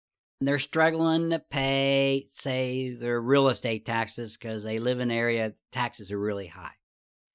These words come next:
So they take the equity of their home. They got no mortgages. They're setting good. They can live off their Social Security income, but they just are coming up short of paying their real estate taxes.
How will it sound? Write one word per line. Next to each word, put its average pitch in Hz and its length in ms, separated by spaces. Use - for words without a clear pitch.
So 143 220
they 143 200
take 196 420
the 175 160
equity 127 600
of 123 120
their 120 80
home. 107 220
They 110 120
got 120 300
no 165 600
mortgages. 113 720
They're 104 140
setting 156 460
good. 127 480
They 101 160
can 110 200
live 156 260
off 151 300
their 135 140
Social 127 320
Security 120 540
income, 110 500
but 110 120
they 110 220
just - 480
are - 120
coming 127 320
up 120 120
short 120 340
of 107 140
paying 123 300
their 110 100
real 107 240
estate 85 360
taxes. - 480